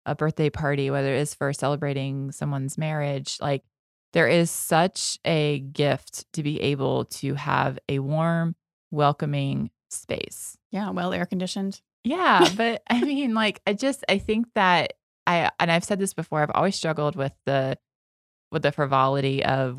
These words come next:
Speaker 1: weddings
Speaker 2: Mm-hmm.
Speaker 1: and events in general. Like, it, sometimes when you take a step back and you're like, "There's, like, literally people dying and starving, and you're spending hundreds of thousands on a, dollars on a wedding." And there's a h-, to me, there's, like, a hard, it's hard for me to really, like,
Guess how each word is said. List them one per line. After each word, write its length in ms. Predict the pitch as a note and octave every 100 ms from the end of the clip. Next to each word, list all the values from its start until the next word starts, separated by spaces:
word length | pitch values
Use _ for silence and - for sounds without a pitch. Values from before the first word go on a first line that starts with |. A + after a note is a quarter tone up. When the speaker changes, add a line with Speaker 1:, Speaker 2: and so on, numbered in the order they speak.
| -
Speaker 1:
weddings 500 | E2 - G1+ - -
Speaker 2:
Mm-hmm. 200 | A3+ G#3+
Speaker 1:
and 120 | -
events 340 | C#3 - B2+ D#3
in 80 |
general. 360 | D3 D3+ D3+ F#3+
Like, 180 | F#3 F#3
it, 120 | -
sometimes 500 | E3 D3+ D#3 D3 D3
when 100 | D3
you 80 | C#3+
take 160 | - D3+
a 80 |
step 240 | D#3+ E3 D#3+
back 200 | C3+ C3+
and 60 | C#3
you're 100 | C3+
like, 140 | C#3
"There's, 340 | C3+ C3+ -
like, 140 | D3 C#3+ -
literally 520 | D3+ D3+ D#3 D3+ D3
people 280 | - C#3+ -
dying 420 | D3 C#3+ C#3+ C#3
and 120 | C#3
starving, 600 | - - C#3+ C#3+ C#3+ C#3
and 120 | C#3+ C3+
you're 120 | C#3
spending 380 | - C#3 C3+ C#3+
hundreds 300 | D3 D3+ D3
of 60 |
thousands 340 | C#3+ C#3 C#3 -
on 100 | -
a, 140 | C#3+ -
dollars 280 | - C#3+ C#3+
on 120 | E3 C#3+
a 40 |
wedding." 380 | D#3+ D#3+ D#3 D3
And 160 | C#3 C#3 _ _ _ _ _
there's 240 | F3+ E3+ E3
a 80 | E3
h-, 160 | E3 - -
to 80 | F3+
me, 40 |
there's, 200 | E3 D#3+
like, 100 | D#3
a 80 | C#3+
hard, 480 | - D3+ D3+ D3 D#3+ _ _ _ _ _ _ -
it's 120 | A3+
hard 220 | - E3+ E3+
for 100 | E3+
me 120 | D#3
to 180 | - C#3+
really, 340 | C#3+ C#3+ C#3+
like, 300 | - - -